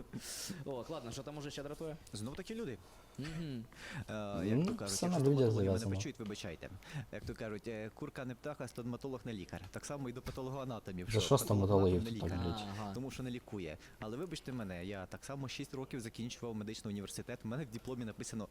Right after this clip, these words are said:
Speaker 2: "лікар".
Speaker 1: Мгм.
Speaker 2: <laughs> Так що так.
Speaker 1: Мгм.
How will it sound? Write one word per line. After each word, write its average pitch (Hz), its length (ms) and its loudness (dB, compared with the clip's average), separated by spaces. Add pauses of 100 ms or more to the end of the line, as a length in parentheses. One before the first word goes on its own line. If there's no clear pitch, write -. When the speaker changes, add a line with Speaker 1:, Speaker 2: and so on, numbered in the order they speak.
Speaker 2:
"лікар". 104 320 -4 (360)
Speaker 1:
Мгм. 117 100 -6 (280)
Speaker 2:
<laughs> 135 160 -4 (640)
Так - 140 -6
що 175 100 -6
так. - 180 -10 (1120)
Speaker 1:
Мгм. 120 100 -8